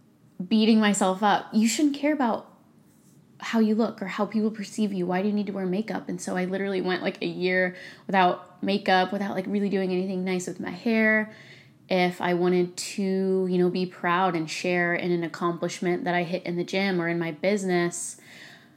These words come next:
I would beat myself up. That's going against your values. That's going against your morals. You're supposed to be showing everyone that that stuff doesn't matter. Accolades don't matter.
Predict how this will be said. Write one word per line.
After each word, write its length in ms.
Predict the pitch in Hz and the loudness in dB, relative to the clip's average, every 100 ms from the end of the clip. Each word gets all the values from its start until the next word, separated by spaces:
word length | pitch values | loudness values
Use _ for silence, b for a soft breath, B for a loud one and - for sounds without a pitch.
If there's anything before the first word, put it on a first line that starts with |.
| B B _ - | B B _ 2
I 200 | 185 185 | 4 6
would 160 | 185 185 | 4 2
beat 160 | 208 | 2
myself 380 | 190 190 196 190 | 2 2 0 2
up. 260 | 254 170 - | 2 2 0
That's 200 | 175 - | -6 -4
going 280 | 190 180 | 0 2
against 460 | 180 180 175 175 - | 2 0 -2 -2 -4
your 120 | 190 | -4
values. 640 | 190 226 233 214 180 165 160 | 2 4 4 4 4 2 -2
That's 180 | 165 | -4
going 240 | - 180 180 | -2 0 2
against 320 | 175 180 - | 2 -2 -2
your 100 | 190 | -2
morals. 460 | 190 226 214 170 165 | 2 4 4 2 0
You're 100 | 160 | -6
supposed 400 | - - 170 - | -8 -6 -6 -4
to 60 | |
be 60 | 170 | -6
showing 380 | - 180 175 175 | -4 -2 0 2
everyone 520 | 170 170 170 175 175 | 2 0 0 0 0
that 420 | 165 165 165 - - - _ _ - | 0 0 0 -4 -10 -20 _ _ -8
that 160 | - | -6
stuff 200 | - 180 | -4 -2
doesn't 260 | 190 190 - | 0 0 0
matter. 360 | 220 233 180 - | 2 4 4 2
Accolades 600 | 156 - 175 175 175 - | 0 -2 -2 -2 -2 0
don't 220 | 190 185 | 0 2
matter. 520 | 214 240 185 160 160 | 2 2 2 2 -2